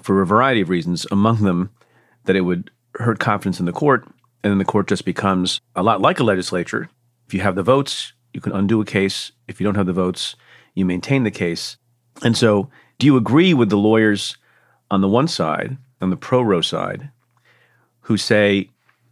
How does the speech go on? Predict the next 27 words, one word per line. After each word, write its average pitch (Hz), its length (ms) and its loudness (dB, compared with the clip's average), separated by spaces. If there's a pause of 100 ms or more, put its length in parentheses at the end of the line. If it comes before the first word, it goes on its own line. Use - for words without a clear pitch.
(360)
the 107 120 -2
only 160 200 4
basis 117 400 0
on 95 140 2
which 92 160 -2
you 101 60 -2
can 92 160 -2
overrule 95 420 0
a 87 60 -4
case, - 520 -4 (320)
overturn 92 380 -2
a 87 40 -6
case, - 420 -6 (400)
as 98 140 -2
has 95 100 -4
happened 104 400 -4
throughout 92 160 0
history, 98 320 -4
Justice 92 260 -4
Kavanaugh 98 320 -2
pointed 95 240 -2
that 82 140 -4
out 101 260 -4
a 101 60 -6
number 92 240 -4
of 85 80 -8
times, 98 360 -6